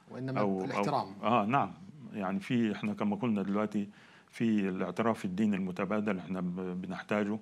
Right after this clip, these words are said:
Speaker 2: وبعدين مسألة، إيه؟ ال-، مسألة ديمقراطية الحوار مثلًا.
Speaker 1: مم.
Speaker 2: وهذه الأشياء ليست متوفرة في عمليات الجدل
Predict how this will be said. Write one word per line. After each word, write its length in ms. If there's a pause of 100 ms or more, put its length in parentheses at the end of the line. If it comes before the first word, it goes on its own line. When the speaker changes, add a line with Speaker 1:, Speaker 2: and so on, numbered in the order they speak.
(560)
Speaker 2:
وبعدين 400
مسألة، 500
إيه؟ 300
ال-، 680 (1200)
مسألة 380
ديمقراطية 800
الحوار 360
مثلًا. 380
Speaker 1:
مم. 160
Speaker 2:
وهذه 720
الأشياء 340
ليست 400
متوفرة 600
في 260
عمليات 500
الجدل 520